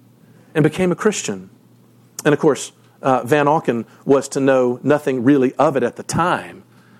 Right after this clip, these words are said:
but the shining barrier had been breached. As it went on, gradually, Van Auken began to notice Davy changing. Her, suddenly her habits were different, and he didn't like what he was seeing. And eventually, Davy found herself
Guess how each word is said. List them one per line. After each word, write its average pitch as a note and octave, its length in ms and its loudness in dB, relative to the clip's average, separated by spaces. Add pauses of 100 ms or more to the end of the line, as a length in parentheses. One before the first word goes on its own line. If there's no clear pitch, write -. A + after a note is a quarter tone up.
(320)
but - 100 -2
the - 60 -2
shining E3+ 520 0
barrier D3+ 380 0
had B2 160 -4
been A#2 200 0
breached. A#2+ 580 -2 (1200)
As C#3 120 2
it D#3 100 2
went G3 180 4
on, F3 300 2
gradually, D3 560 2
Van D#3 180 2
Auken F3 320 0
began D#3 260 2
to D3+ 60 2
notice D#3 300 2
Davy D3 380 0
changing. D#3 580 -2 (580)
Her, D3 100 2
suddenly F3 320 2
her D#3 100 4
habits F3 380 0
were D3 80 2
different, C3+ 320 0
and D3+ 100 -2
he B3 140 4
didn't A#3+ 200 0
like G#3 240 0
what G3+ 80 2
he G#3+ 80 2
was G#3+ 160 -2
seeing. D3 440 -6 (800)
And E3+ 120 4
eventually, E3+ 520 2
Davy F3+ 300 2
found E3+ 280 0
herself D3+ 420 2